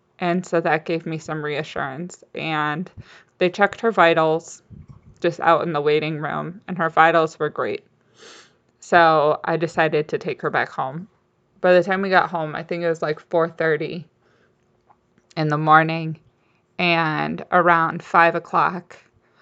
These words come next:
she finally fell asleep. Um, and then I finally fell asleep, and then woke up at five forty to get ready for work.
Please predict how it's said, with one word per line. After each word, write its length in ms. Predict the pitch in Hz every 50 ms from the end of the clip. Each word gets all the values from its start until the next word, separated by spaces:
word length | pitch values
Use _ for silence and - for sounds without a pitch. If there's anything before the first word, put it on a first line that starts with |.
| _ _ _ _ _ _ _ _
she 240 | - - - 175 160
finally 480 | 156 - 175 170 160 160 160 160 156
fell 300 | 156 156 - 165 156 156
asleep. 600 | 160 160 - - - 170 165 170 175 180 _ _ - - _ _ _ _ _ _ _ _ _ _ _ _ _ _ _ _ _ _ _ _ _ -
Um, 480 | - - 64 - - - - - 190 - - - _ _
and 180 | - 165 170 151
then 180 | 143 160 151 -
I 200 | - 165 170 180
finally 460 | - - 160 156 156 156 143 156 160
fell 260 | - - 147 143 139
asleep, 540 | - - - - - - - - - _ _ _ _ _ _ _ _ _ _ _ _ _ _ _ _
and 180 | - 190 180 175
then 200 | 170 170 170 160
woke 220 | 160 160 160 -
up 200 | 151 151 151 -
at 200 | - - - -
five 300 | - - 165 147 147 156
forty 540 | - - - 147 147 - - 165 185 165 - _ _ _ _ _
to 140 | - - 202
get 200 | - 170 151 -
ready 220 | - 139 117 87
for 180 | - - - -
work. 360 | - - - - - - -